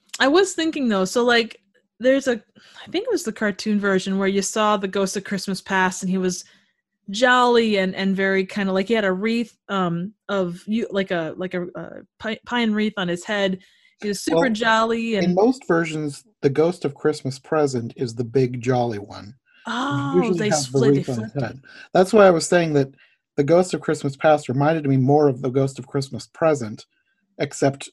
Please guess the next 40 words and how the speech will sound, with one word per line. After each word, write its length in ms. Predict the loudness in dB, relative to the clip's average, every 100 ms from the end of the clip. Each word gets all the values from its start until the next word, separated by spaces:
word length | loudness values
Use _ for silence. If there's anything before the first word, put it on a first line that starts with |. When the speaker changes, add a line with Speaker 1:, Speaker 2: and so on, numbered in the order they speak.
| _ _
Speaker 2:
fused 520 | -6 0 2 0 -2
with, 240 | -2 -4 -2
like, 260 | -2 -2 -4 _ _ -10
King 180 | -8 -8 -8
Theoden 460 | -6 -4 -4 -6
or 240 | -6 -6 -6
maybe 340 | -8 -6 -4 -2
Speaker 1:
Oh, 40 | -2
Speaker 2:
even 200 | -2 -4
Speaker 1:
right. 260 | -8 -12 -10
Speaker 2:
Radagast. 720 | -8 -8 -4 -4 -4 -12 -18 _ _
He 200 | -6 -4
just, 320 | 2 2 2 _ _
he 120 | 0
didn't 380 | 4 4 4 0 _ _ -14
seem 460 | -8 -4 -2 0
like 220 | 0 0 0
the 100 | 0
ghost 300 | 2 0 -4
of 100 | -4
Christmas 460 | -4 -4 -6 -10 -12
past, 560 | -10 -8 -8 -10 -10
because 240 | -6 -4 -4
the 60 | 0
ghost 220 | -2 -2
of 40 | -6
Christmas 340 | -6 -6 -8
past, 460 | -2 -2 -2 -6 _ _ _
I 80 | 4
mean, 300 | 6 6 2 -8 _
really, 380 | 4 6 6 4
the 100 | 4
ghost 320 | 2 2 0 -4
in 140 | 2
this 200 | 4 4
version, 440 | 4 2 2 0 -2
the 80 | 0
ghost 260 | 0 0
of 100 | -4
Christmas 360 | -4 -4 -6